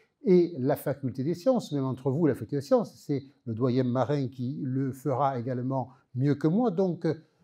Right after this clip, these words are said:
je vais simplement évoquer quelques éléments,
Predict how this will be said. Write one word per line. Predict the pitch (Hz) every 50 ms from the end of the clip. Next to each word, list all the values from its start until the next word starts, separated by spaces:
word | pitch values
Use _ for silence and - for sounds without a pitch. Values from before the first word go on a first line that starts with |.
| _ _
je | - 147
vais | 165
simplement | 165 - 214 160 175 170 185 240 269 233 208 -
évoquer | - 208 180 175 190 - - - 262 - -
quelques | 214 196 175 - - 202 196 151 123 135
éléments, | 185 180 165 135 117 139 190 226 -